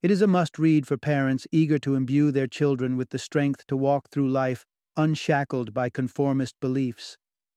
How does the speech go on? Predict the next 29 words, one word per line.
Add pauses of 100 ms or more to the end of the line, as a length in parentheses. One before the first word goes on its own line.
(580)
Moreover, (480)
this
book
serves
as
a
beacon
of
truth (320)
for
anyone
who
senses
that
they
are
entrapped
within
falsehoods
in
their
own
life, (600)
a
guide
back
to
personal
truth